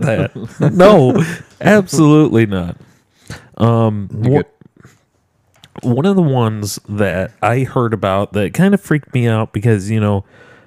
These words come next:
Speaker 1: everybody n-, has been on an elevator, and this is gonna be into, like, everybody's deepest, darkest fears, uh, that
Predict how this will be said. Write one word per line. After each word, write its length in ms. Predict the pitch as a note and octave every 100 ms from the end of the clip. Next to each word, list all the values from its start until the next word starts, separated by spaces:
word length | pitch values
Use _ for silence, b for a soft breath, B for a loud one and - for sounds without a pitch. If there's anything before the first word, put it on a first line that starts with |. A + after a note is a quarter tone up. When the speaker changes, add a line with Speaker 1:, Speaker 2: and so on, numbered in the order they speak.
| b _
Speaker 1:
everybody 840 | G#2 G#2+ A2 A2 G#2+ A2 G#2 G#2+ G#2+
n-, 180 | G#2 F#2
has 260 | F#2+ G2 F#2
been 220 | G2+ F#2+
on 160 | G2+
an 100 | G2
elevator, 580 | G2+ F#2 F#2 F#2 F#2 F#2+
and 220 | - G2
this 240 | G2 F#2+ -
is 140 | F2+
gonna 160 | A2 G#2
be 260 | G2 G2
into, 280 | G#2 F#2+ G#2
like, 320 | F#2 G2+ F#2 -
everybody's 580 | F#2+ G2+ G2 F#2+ F#2 F#2 -
deepest, 460 | G2 - F#2+ -
darkest 480 | E2+ F#2 - F2 -
fears, 520 | _ F2+ G2 G2 - b b b b b b -
uh, 240 | F#2+ F#2 F2
that 340 | G#2 F#2